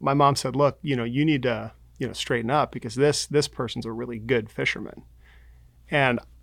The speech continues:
I, I think that it was Joan she was ta-, it may, it may have been another of the women fly fishers. Um, but I remember being, like, really taken with that idea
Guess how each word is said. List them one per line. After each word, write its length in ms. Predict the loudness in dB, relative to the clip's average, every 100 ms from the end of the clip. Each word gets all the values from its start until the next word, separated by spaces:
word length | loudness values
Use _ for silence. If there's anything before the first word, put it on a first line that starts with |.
| -2
I, 400 | 2 2 2 -2 -10 -4
I 140 | -2 -2
think 420 | 2 8 8 8
that 120 | 4
it 100 | 4
was 240 | 0 -2 -2
Joan 320 | 0 0 -2
she 120 | -4
was 140 | -6
ta-, 140 | -6 -4
it 100 | 2
may, 160 | 4 4
it 180 | 4 4
may 120 | 6
have 100 | 6
been 120 | 4
another 340 | 0 -2 -4 -6
of 80 | -8
the 100 | -6
women 220 | -6 -6
fly 200 | -8 -10
fishers. 520 | -8 -8 -8 -10 -12 -8 -2
Um, 420 | 0 -2 -6 -12 -16 -20 -20 -20 2
but 120 | 6
I 40 |
remember 320 | 8 8 6 4
being, 420 | 4 4 4 2
like, 180 | 0 -4
really 440 | -4 0 2 0
taken 680 | -2 -4 -4 -2 -2 -2 -4
with 200 | -6 -2
that 380 | 0 0 -2 -8 -18 -20 -20 -6
idea 580 | -4 -2 -2 -4 -6